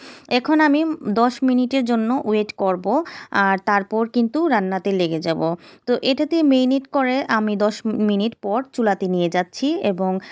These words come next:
আমি চুলাতে দিয়ে দিচ্ছি এবং গ্যাসটা জ্বালিয়ে দিচ্ছি। ভিউয়ার্স, এই রেসিপিটা একটু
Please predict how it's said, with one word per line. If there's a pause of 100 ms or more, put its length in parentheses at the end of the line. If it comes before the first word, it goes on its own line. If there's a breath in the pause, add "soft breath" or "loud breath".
(160 loud breath)
আমি
চুলাতে
দিয়ে
দিচ্ছি (300 loud breath)
এবং
গ্যাসটা
জ্বালিয়ে
দিচ্ছি। (220 loud breath)
ভিউয়ার্স,
এই
রেসিপিটা (100)
একটু